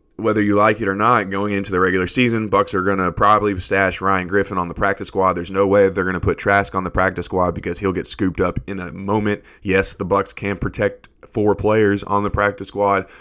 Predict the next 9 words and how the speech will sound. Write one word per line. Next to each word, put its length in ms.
but 120
they 120
can't 260
do 140
that 220
earlier 480
in 200
the 80
week. 360